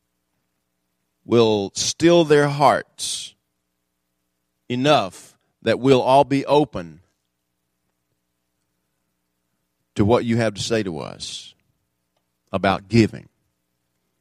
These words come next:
Lord, we pray for people who are needing our prayers.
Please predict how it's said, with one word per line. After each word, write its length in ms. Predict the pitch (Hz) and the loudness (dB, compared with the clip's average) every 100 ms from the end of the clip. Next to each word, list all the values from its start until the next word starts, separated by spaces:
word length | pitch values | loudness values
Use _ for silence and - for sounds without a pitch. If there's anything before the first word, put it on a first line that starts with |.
| _ _ _ _ _ _ _ _ _ _ | _ _ _ _ _ _ _ _ _ _
Lord, 200 | 147 160 | 0 0
we 100 | 147 | 0
pray 220 | 151 147 | 0 0
for 140 | 139 131 | -2 -4
people 340 | 143 139 123 | -2 -2 -2
who 180 | 123 120 | 0 2
are 380 | 107 101 92 _ _ _ _ _ _ _ _ _ - | 2 0 -4 _ _ _ _ _ _ _ _ _ -6
needing 420 | 123 165 156 131 | 2 4 4 0
our 200 | 135 135 | -2 -2
prayers. 720 | - 147 151 170 170 - - | 0 2 2 0 -6 -10 -14